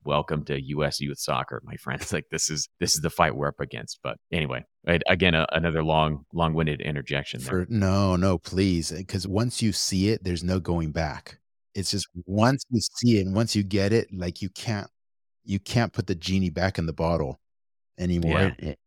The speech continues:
Speaker 1: Yeah.
Speaker 2: it's, that's why it's so frustrating at times, 'cause, you know, in my own way, I'm trying to help.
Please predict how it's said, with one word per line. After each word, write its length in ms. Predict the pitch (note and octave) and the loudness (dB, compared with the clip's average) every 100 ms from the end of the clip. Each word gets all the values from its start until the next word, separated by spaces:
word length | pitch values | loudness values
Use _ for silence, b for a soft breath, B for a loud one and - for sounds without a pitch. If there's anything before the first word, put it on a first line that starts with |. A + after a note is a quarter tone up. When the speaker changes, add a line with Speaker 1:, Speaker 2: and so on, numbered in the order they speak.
| _ | _
Speaker 1:
Yeah. 140 | D2+ C2+ | -6 -4
Speaker 2:
it's, 240 | A#2 - | -6 -6
that's 280 | G2 G#2 G#2+ | -4 -2 0
why 120 | B2+ | 0
it's 120 | B2 - | 0 0
so 180 | A2+ G2 | 0 0
frustrating 720 | - G2 A2 - F2 E2+ E2+ | -2 -4 -2 -2 -2 0 -4
at 160 | D#2 | -6
times, 340 | - E2 F2 - | -10 -6 -6 -4
'cause, 280 | F2+ D#2+ - _ _ _ _ _ _ _ | -4 -4 -10 _ _ _ _ _ _ _
you 100 | B2+ | 2
know, 80 | B2 | 4
in 100 | A2+ | 4
my 140 | G#2 | 4
own 180 | G#2 A2 | 4 4
way, 160 | G2+ F#2+ | 4 2
I'm 140 | F#2+ | 2
trying 320 | - F#2 F#2+ | -2 -2 -2
to 500 | F2+ - F2 E2+ D#2+ - _ | -4 -2 0 0 -4 -10 _
help. 380 | - G2 G2 - | -4 2 2 0